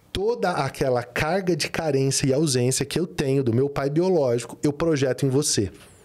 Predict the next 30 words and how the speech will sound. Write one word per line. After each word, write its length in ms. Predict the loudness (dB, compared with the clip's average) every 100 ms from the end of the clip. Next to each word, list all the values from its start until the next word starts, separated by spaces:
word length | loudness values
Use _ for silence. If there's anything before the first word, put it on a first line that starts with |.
| -20 -20 -20 -16 -14 -8
Só 340 | -4 -2 0 0
que 140 | 0
você 300 | 0 2 0
não 160 | 2 2
é 60 |
o 60 | 2
meu 140 | 2
pai 220 | 0 0 2
biológico. 680 | 2 2 0 0 -4 -10 -18 _ _ _ -20 -20 _ -20 -20 -12 -10 -2
E 100 | 0
se 300 | 0 0 0
você 400 | 2 0 0 0
me 100 | 0
promete 580 | 0 0 2 0 0 0
isso, 400 | 2 2 2 2
você 300 | 2 2 0
tem 220 | 0 -2
que 200 | -2 0
entender 540 | 0 0 0 0 2
o 60 | 0
que 80 | 0
você 100 | -4
tá 100 | -2
prometendo. 600 | 0 0 0 0 0 -4 -10 -20 _ _ -20 -14 -6
Porque 220 | -4 -2
você 60 |
tá 80 | -2
me 100 | -2
prometendo 840 | 0 0 0 -2 -2 0 2 0 -2
uma 300 | -2 -2 -4